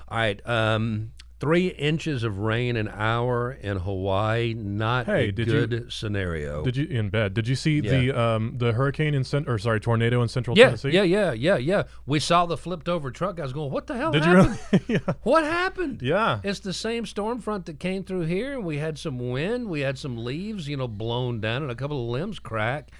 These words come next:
Speaker 1: It turned an eighteen-wheeler over.
Speaker 2: And
Speaker 1: And
Speaker 2: a
Speaker 1: they,
Speaker 2: school
Speaker 1: and they,
Speaker 2: bus.
Speaker 1: they have already dis-, they've already said, yeah, it was an E F one tornado.
Speaker 2: Yeah, there was a
Speaker 1: They came
Speaker 2: school
Speaker 1: through
Speaker 2: bus.
Speaker 1: Tullahoma earlier this week.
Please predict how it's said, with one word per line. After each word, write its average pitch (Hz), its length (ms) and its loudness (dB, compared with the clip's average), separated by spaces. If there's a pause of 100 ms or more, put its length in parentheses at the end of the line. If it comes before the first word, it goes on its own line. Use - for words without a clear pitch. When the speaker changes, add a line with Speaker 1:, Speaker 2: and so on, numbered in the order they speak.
(440)
Speaker 1:
It - 200 -2
turned 180 320 0
an 226 80 -4
eighteen-wheeler 185 840 0
over. 87 360 -2
Speaker 2:
And 139 120 2
Speaker 1:
And 160 120 6
Speaker 2:
a - 20 4
Speaker 1:
they, 190 80 2
Speaker 2:
school 160 240 2
Speaker 1:
and 156 100 4
they, 113 120 6
Speaker 2:
bus. 117 180 -4
Speaker 1:
they 160 160 2
have 190 120 -2
already 170 320 2
dis-, 165 300 -4
they've 131 260 -4
already 170 220 0
said, 190 240 -4
yeah, 175 140 2
it 196 100 -2
was 135 100 -4
an 127 80 -2
E 139 120 0
F 156 160 -4
one 156 160 -6
tornado. 170 580 -6
Speaker 2:
Yeah, 139 160 2
there 120 100 2
was 120 120 2
a 117 40 -2
Speaker 1:
They 117 80 0
came 139 180 4
Speaker 2:
school 165 100 6
Speaker 1:
through 165 80 4
Speaker 2:
bus. 156 100 6
Speaker 1:
Tullahoma 170 480 0
earlier 123 300 -2
this 147 200 -8
week. 165 380 -12